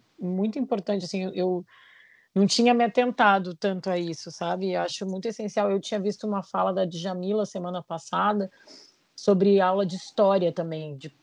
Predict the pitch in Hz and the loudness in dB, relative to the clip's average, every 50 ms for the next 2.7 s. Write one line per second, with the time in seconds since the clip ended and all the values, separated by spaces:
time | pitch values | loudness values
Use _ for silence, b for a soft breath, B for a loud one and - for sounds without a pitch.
0 | - - - 180 175 170 170 170 170 175 196 202 185 208 208 226 254 247 - 226 | -12 -8 -4 -2 0 0 2 2 4 4 4 4 4 4 4 4 4 2 2 0
1 | 202 - - - 220 233 240 240 233 214 220 233 208 226 233 226 220 220 214 208 | 0 0 -2 -4 -2 -2 -2 0 -2 -2 -2 -2 -4 -4 -4 -4 -2 -2 -2 -2
2 | 240 269 254 208 190 170 170 160 - - 170 160 147 | 0 0 2 2 2 0 -4 -8 -8 -10 -10 -12 -12